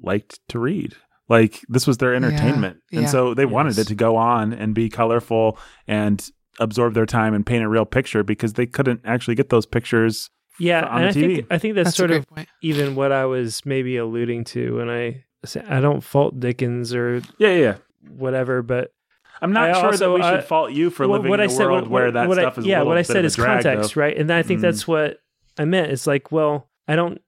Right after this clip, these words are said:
Speaker 3: you know, maybe this is stupid, and, and probably it is, and maybe most of our listeners will think it is, and that's okay. But, you know, I don't, I've got movies and T V and all kinds of,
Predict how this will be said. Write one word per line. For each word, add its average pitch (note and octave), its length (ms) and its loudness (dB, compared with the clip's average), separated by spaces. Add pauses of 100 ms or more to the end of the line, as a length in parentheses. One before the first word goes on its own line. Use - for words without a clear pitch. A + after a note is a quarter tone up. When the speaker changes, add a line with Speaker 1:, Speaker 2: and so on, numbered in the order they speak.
(120)
Speaker 3:
you C#3+ 100 -4
know, C3+ 140 -2
maybe D#3 260 0
this D3 220 -4
is A#2+ 80 -6
stupid, A#2 640 -4 (220)
and, C#3 260 0 (160)
and D3+ 180 2
probably G#3 340 2
it C3 80 2
is, D3 200 2
and C#3 300 -2
maybe D3+ 280 2
most C#3+ 260 0
of C3 60 -4
our C3 100 2
listeners B2+ 420 -2
will A#2+ 140 -2
think D#3 200 -2
it B2+ 120 0
is, A2+ 180 -2
and A#2 100 -4
that's A#2+ 160 -6
okay. B2 460 -2
But, - 260 -6 (220)
you C3+ 120 0
know, A#2+ 160 -2
I B2 180 0
don't, C3 280 -2 (180)
I've B2 220 -4
got C3 280 2 (300)
movies B2+ 600 -2
and A2+ 320 -6
T B2+ 200 -6
V C#3 360 -2
and A#2 340 -4 (360)
all A#2+ 140 -4
kinds C3+ 360 -2
of, B2 400 -8